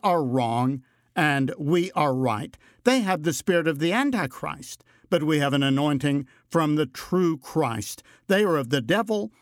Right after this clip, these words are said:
we are of the Lord. So don't be intimidated, don't be rattled, just be right, just be resolute, just be reassured, just be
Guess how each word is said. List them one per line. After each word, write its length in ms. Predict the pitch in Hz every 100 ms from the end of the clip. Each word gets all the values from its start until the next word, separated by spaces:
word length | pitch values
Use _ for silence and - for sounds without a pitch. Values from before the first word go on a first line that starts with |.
| _
we 360 | - 170 202 208
are 180 | 185 175
of 160 | 165 147
the 120 | 160
Lord. 420 | 135 123 117 123 - _ -
So 240 | - 185
don't 440 | 170 156 277 262
be 300 | 170 147 127 -
intimidated, 880 | 147 - 156 147 143 147 233 262 226 _ _ _ -
don't 220 | 240 247
be 140 | 185
rattled, 640 | 147 127 123 127 180 208 214 _ _ -
just 260 | 294 262
be 160 | 226 165
right, 500 | 123 117 120 - - _ -
just 260 | 269 262
be 120 | - 196
resolute, 760 | 160 151 143 139 143 143 - _ _
just 300 | - 285 262
be 160 | 226 180
reassured, 880 | 151 170 156 135 - 170 156 151 131 _ _
just 500 | 135 202 196 - - -
be 400 | 170 151 151